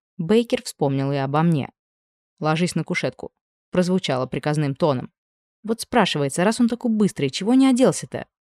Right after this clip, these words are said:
Демон-искуситель, блин. Мне бы самое время начинать бояться этого мужчину и бежать от него куда подальше. Черное и белое, лед и пламя. Даже в сказках подобные союзы ничем хорошим не заканчиваются.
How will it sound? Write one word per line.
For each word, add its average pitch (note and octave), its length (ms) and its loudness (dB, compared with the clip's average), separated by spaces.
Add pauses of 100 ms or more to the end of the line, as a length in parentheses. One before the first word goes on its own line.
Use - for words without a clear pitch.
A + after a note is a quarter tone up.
(240)
Демон-искуситель, C#3+ 1040 -2
блин. C3+ 320 -6 (1120)
Мне A#3 260 8
бы A3 100 2
самое A3+ 340 6
время G#3+ 300 6
начинать F#3+ 420 2
бояться G#3 440 0
этого D3+ 220 -6
мужчину E3 500 2
и D#3 40 0
бежать E3 340 0
от E3+ 140 -6
него D#3+ 180 0
куда D#3 260 -4
подальше. E3+ 600 -2 (540)
Черное G3+ 520 2
и - 20 0
белое, D#3+ 640 -2
лед D#3 340 -2
и C#3 40 -8
пламя. D#3+ 500 -2 (580)
Даже G3+ 320 2
в - 60 -4
сказках - 460 -2
подобные D#3+ 480 2
союзы G3 440 2
ничем F3 360 4
хорошим D#3 440 0
не C#3+ 100 -2
заканчиваются. C#3+ 840 -4